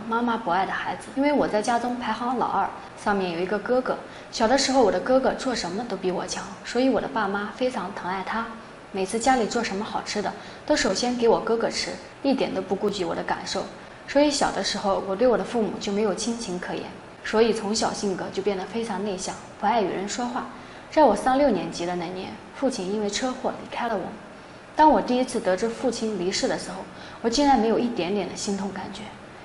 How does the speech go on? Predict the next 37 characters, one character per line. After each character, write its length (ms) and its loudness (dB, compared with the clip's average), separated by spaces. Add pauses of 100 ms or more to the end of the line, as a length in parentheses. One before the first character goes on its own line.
(140)
因 80 6
为 80 10
他 180 6
给 120 6
我 100 10
的 80 6
感 240 -2
觉 220 -4
始 260 -4
终 180 -2 (120)
如 120 -2
同 140 -4
陌 200 -2
生 200 -6
人 100 -6 (140)
一 20 -6
样。 120 -6 (760)
父 120 -6
亲 240 0
去 180 -2
世 140 -2
后 120 0
的 120 -2
几 160 -8
天， 200 -4 (440)
我 100 0
就 120 2
要 180 6
求 180 0
和 160 -4
我 100 4
爹 200 4
爹 100 2
奶 200 0
奶 180 -6
剧 180 -6
组， 160 -8